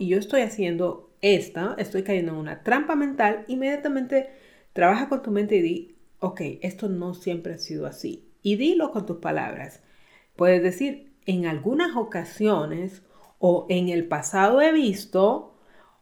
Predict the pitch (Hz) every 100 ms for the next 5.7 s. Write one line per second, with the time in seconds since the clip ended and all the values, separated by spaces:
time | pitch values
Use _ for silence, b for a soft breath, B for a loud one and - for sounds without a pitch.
0 | - 247 254 262 269 269 339 330 233 214
1 | 240 - 285 208 226 226 262 262 254 254
2 | 240 320 320 - 208 196 202 190 180 -
3 | 170 170 156 175 147 131 - - 180 -
4 | - 165 165 254 247 185 151 147 143 151
5 | 143 139 214 269 254 -